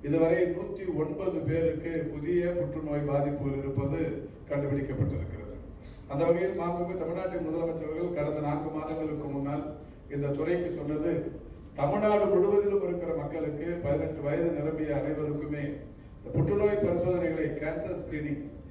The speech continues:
செய்வதற்கு துறை நடவடிக்கை எடுக்க வேண்டும் என்று சொன்னார்கள். சொன்னதோடு மட்டுமல்ல, அதற்காக ஒரு இருபத்தி ஏழு கோடி ரூபாய் நிதியும் ஒதுக்கி தந்திருக்கிறார்கள்.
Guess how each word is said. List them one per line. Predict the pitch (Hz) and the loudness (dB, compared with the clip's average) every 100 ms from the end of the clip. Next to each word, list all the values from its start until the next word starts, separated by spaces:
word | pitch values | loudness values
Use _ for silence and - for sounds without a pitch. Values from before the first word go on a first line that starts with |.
| - - | -16 -10
செய்வதற்கு | - 170 180 170 170 180 | 0 2 4 4 4 2
துறை | 170 170 165 156 147 | 2 4 4 4 0
நடவடிக்கை | 147 170 - 170 | 0 0 0 0
எடுக்க | 147 151 160 | 0 0 0
வேண்டும் | 156 151 143 | 0 0 -2
என்று | 135 127 | -2 -4
சொன்னார்கள். | 131 131 131 147 143 - - - | -6 -4 -4 -4 -6 -10 -14 -12
சொன்னதோடு | - 160 180 190 185 | -6 -2 2 2 2
மட்டுமல்ல, | 165 - 170 165 170 | 0 -2 -2 0 0
அதற்காக | 151 151 160 170 | 0 0 0 2
ஒரு | 160 143 | 2 2
இருபத்தி | 147 180 175 160 | 2 0 0 0
ஏழு | 147 143 | 0 0
கோடி | 139 139 139 | 0 0 0
ரூபாய் | 151 160 156 - - - - - 139 | 2 2 2 0 -4 -8 -14 -12 -6
நிதியும் | 151 170 175 170 | 0 2 2 2
ஒதுக்கி | 143 143 151 | 0 -2 -4
தந்திருக்கிறார்கள். | 147 135 131 131 117 117 - | -2 -2 -2 -4 -6 -6 -8